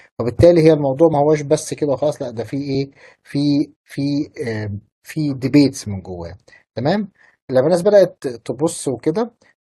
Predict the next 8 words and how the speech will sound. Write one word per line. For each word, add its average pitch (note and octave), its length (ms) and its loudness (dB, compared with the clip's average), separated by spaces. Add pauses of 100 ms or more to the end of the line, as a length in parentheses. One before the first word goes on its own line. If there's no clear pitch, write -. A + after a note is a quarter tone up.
تمام؟ G3 380 -2 (520)
آه، B2+ 760 0 (160)
آه، A#2+ 380 -10 (260)
لقوا E3 280 6
ان C3+ 120 -2
ايه؟ C#3 280 -4 (140)
لقوا E3 280 0
ان C3+ 420 -4